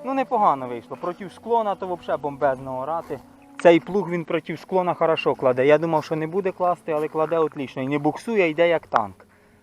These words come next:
Ну, тут розор получився. Трошки старався помільче зробити, щоб не дуже втяти. Достаю якісь ще корінці.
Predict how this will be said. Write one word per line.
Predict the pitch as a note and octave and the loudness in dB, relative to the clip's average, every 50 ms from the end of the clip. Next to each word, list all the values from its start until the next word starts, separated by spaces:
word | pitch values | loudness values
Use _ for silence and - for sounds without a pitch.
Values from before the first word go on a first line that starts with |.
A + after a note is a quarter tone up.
| _ - | _ -16
Ну, | F3+ E3 | -14 -10
тут | F3+ F#3 E3 E3+ | -8 -8 -6 -2
розор | E3 D#3 D#3 D#3 D#3+ F#3 G#3 G#3+ G3 | 0 0 0 0 0 -2 -2 -2 -2
получився. | - - F#3+ F3+ F#3 F3+ - G3+ F#3 F3+ - - F3 D3+ - _ _ _ _ _ _ _ _ | -4 -8 -10 -10 -10 -10 -10 -8 -10 -10 -8 -8 -10 -10 -10 _ _ _ _ _ _ _ _
Трошки | - E3 D3+ - - E3 | -16 -14 -14 -12 -12 -12
старався | - - E3+ E3 E3 D#3+ - - D#3 | -10 -6 -4 -4 -4 -4 -4 -6 -8
помільче | - E3 D#3 F3+ G3 F#3+ E3+ - F3+ D#3+ | -8 -10 -12 -12 -12 -12 -12 -10 -10 -10
зробити, | D3 D3+ D#3 D3+ D3+ E3 D#3+ D3+ - D#3 - _ _ _ _ _ _ _ _ _ _ _ _ _ _ _ _ _ _ _ _ _ | -8 -6 -8 -6 -4 -4 -6 -4 -6 -8 -10 _ _ _ _ _ _ _ _ _ _ _ _ _ _ _ _ _ _ _ _ _
щоб | _ - - D3 D3+ | _ -6 -6 -4 -4
не | D#3+ D#3+ D#3 | -4 -4 -2
дуже | D3+ E3 D#3 C#3 D#3 | -2 -2 -2 -2 -4
втяти. | D3 C#3 - D#3+ D#3+ D#3 D3+ - - C#3+ A2 - - - - _ - | -4 -2 0 2 4 4 4 2 0 -2 -2 -4 -12 -18 -20 _ -16
Достаю | D3 C3 E3 D#3+ - - - F#3+ G3+ G3+ F#3+ | -10 -6 -6 -6 -4 -2 -2 -2 0 0 0
якісь | F3 D#3+ - - F#3+ - | -2 -2 -2 -4 -4 -2
ще | - - D#3+ | -2 0 -2
корінці. | - - - D3+ D3 C#3+ C#3 C3+ - - - A3 F3 | -2 -4 -4 -6 -4 -4 -4 -6 -6 -4 -4 -4 -4